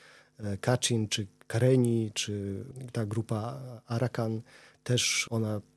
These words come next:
jakby tutaj w, w stanie Shan przy granicy z Chinami włączyła się do tej wspólnej akcji, ale później, kilka tygodni później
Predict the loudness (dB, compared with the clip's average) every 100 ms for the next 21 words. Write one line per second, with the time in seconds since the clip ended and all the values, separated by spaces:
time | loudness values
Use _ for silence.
0 | -14 -10 -8 -4 -4 -4 -10 -6 -2 2
1 | 2 6 8 8 4 0 2 2 0 -2
2 | 4 6 8 6 6 2 0 0 0 0
3 | -2 -2 4 6 6 4 2 -6 0 2
4 | 2 2 2 2 2 -2 -2 -2 -2 -2
5 | -2 -2 0 0